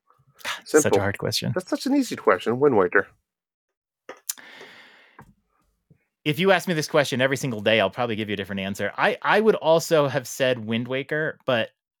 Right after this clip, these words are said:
Speaker 1: after playing Breath of the Wild these last few days, I'm wondering if Breath of the Wild needs to go into my
Speaker 2: Mm-hmm.
Speaker 1: top ten of all time. I mean, I, obviously everybody loves Breath of the Wild, but I feel like I need to give it its due.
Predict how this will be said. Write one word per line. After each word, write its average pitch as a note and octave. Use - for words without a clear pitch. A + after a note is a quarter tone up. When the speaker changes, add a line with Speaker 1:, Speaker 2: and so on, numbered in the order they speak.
Speaker 1:
after C#3+
playing D3
Breath A#2+
of B2
the A#2+
Wild A2+
these A#2+
last A#2+
few B2
days, A#2+
I'm C3+
wondering A2+
if -
Breath B2+
of A2
the A2
Wild G2+
needs A2
to G#2+
go G2
into F#2+
my G2+
Speaker 2:
Mm-hmm. G#2+
Speaker 1:
top G2
ten G#2
of F2+
all F2
time. D#2+
I A#2+
mean, E3+
I, E3
obviously F3
everybody C3
loves A2
Breath B2+
of G#2
the G2+
Wild, G2+
but C3
I D3+
feel F#3
like D3+
I B2+
need B2
to A#2
give G#2+
it G#2
its G2+
due. G2